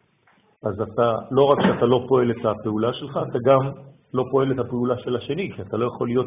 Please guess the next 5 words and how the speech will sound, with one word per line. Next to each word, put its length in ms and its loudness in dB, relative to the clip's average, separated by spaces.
הוא. 160 -4
יוצא 300 0
שהפסדת 920 2
מכל 380 2
הבחינות 460 -4